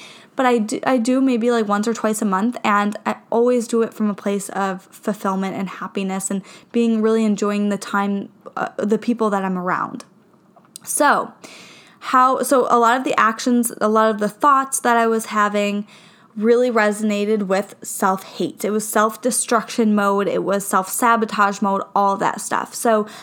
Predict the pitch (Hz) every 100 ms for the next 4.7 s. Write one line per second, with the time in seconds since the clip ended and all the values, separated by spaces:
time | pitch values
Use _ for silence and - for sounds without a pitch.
0 | - 226 220 208 - 262 262 233 208 196
1 | 190 196 - - 226 214 - 214 190 190
2 | 196 202 208 214 226 - 226 202 190 202
3 | 208 214 208 202 214 202 196 202 196 -
4 | 190 196 233 226 208 196 185